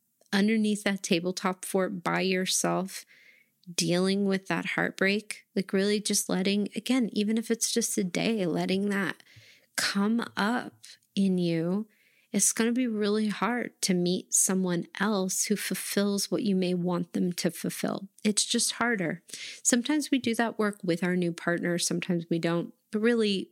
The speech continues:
the cups have nothing to do with love anyway, so it doesn't really matter. The Four of Cups to me in Soul Tarot, in a, in a way that I think is the most expansive and the truest,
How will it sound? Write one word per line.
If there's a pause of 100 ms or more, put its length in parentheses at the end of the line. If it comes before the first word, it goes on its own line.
the
cups
have
nothing
to
do
with
love
anyway,
so
it
doesn't
really
matter. (1400)
The
Four
of
Cups (200)
to
me (180)
in
Soul
Tarot, (140)
in
a, (140)
in
a
way
that
I
think
is
the
most
expansive
and
the
truest,